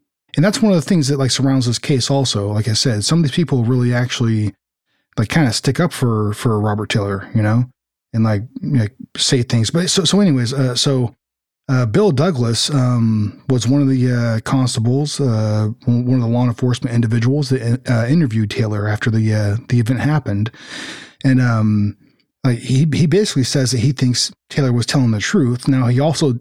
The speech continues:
does express that kinda same sentiment where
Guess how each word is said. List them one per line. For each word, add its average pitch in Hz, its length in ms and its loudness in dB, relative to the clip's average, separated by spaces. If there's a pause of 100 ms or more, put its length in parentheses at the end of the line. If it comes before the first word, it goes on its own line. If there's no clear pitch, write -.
(200)
does 143 320 2
express 135 480 -2
that 127 180 -2
kinda 143 260 2
same 131 280 0
sentiment 120 500 -2
where 117 380 0